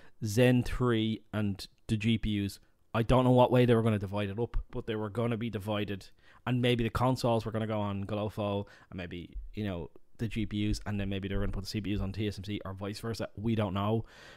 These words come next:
But that's, that was the plan. And then that plan evaporated when Glowfo said, "We're no longer investing in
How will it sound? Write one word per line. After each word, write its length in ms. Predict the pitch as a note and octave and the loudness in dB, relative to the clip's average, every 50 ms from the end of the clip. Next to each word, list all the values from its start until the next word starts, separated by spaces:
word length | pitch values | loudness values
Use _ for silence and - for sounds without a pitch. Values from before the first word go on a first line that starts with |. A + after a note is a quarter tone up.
| - - - | -20 -10 2
But 180 | - B2 A2+ - | 4 4 6 8
that's, 320 | C3+ B2 C3 - - - - | 8 8 8 6 4 -2 4
that 200 | - C#3 C3 - | 6 6 8 10
was 140 | D3+ C#3 - | 8 6 8
the 100 | - B2 | 6 2
plan. 440 | - - C3 B2 A2+ G2+ F2+ F2+ - - | 6 6 6 6 6 4 2 0 -2 0
And 120 | G#2 A#2 | 2 4
then 120 | A#2+ A#2+ A#2+ | 4 6 6
that 180 | A#2+ A#2 - | 4 4 2
plan 240 | - - B2+ A#2 A#2 | 2 2 4 4 4
evaporated 760 | A2+ G2+ A2+ A2 - - A2+ G2+ G2 G2 G2 G2 G2 F#2 - - - - - - - - - - | 6 6 6 4 4 4 4 4 6 4 4 4 2 0 -2 -12 -14 -20 -20 -20 -20 -20 -12 -2
when 240 | - A2 A2+ G#2+ G#2 | 4 4 6 6 8
Glowfo 400 | A#2 A2+ A2 A2 - B2 A2 - | 8 8 8 8 8 8 6 8
said, 260 | - A2 G#2 G2 - - | 6 6 4 4 2 0
"We're 220 | - A#2+ C3 C3+ B2+ | 4 6 8 10 10
no 120 | A#2+ A2+ | 10 10
longer 380 | A2+ A2+ G#2+ A2 A2 G#2+ G#2+ G#2 | 10 8 8 8 6 6 6 6
investing 440 | G2+ G#2+ G#2+ G2+ - - A2+ G2+ G#2 | 6 6 6 4 4 4 2 4 4
in 300 | G#2 G2 F#2+ F#2 F#2 | 4 4 4 2 0